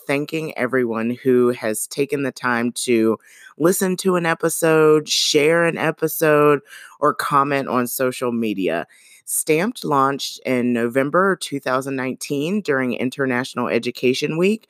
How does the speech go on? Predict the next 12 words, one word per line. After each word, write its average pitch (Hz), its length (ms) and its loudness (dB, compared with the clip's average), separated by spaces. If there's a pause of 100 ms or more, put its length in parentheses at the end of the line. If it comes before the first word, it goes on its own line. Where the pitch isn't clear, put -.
(360)
with 151 240 2
the 147 140 4
focus - 520 2
on 131 380 0
sharing 147 420 0
stories 139 500 0
of 123 140 -2
Black 135 240 -2
students 131 560 -4
who 131 180 -2
studied 120 460 0
abroad. 95 480 0